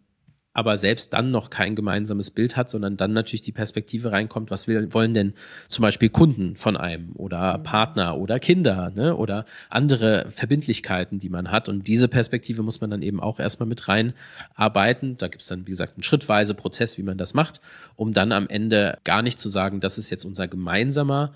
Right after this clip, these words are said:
Speaker 1: Remix und auf den müssen wir uns jetzt einigen für immer und ewig“, sondern wir gehen dann eher in die Richtung, dass man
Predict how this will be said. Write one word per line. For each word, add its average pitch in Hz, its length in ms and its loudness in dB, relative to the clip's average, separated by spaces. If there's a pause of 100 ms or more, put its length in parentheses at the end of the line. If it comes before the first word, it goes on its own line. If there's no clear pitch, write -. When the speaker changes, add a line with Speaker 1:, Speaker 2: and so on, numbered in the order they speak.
(300)
Speaker 1:
Remix 147 520 2
und 101 80 -2
auf 87 100 -6
den 98 220 -2
müssen - 160 -4
wir 104 40 -2
uns 98 120 -2
jetzt 95 140 -4
einigen 123 420 2
für - 160 -2
immer 123 220 -2
und 120 180 -4
ewig“, 117 360 0
sondern 101 340 -2
wir 98 120 0
gehen 95 220 -2
dann 101 120 0
eher 95 240 -2
in 82 80 -6
die 101 120 -8
Richtung, 92 320 -6
dass 90 160 -8
man 95 160 -6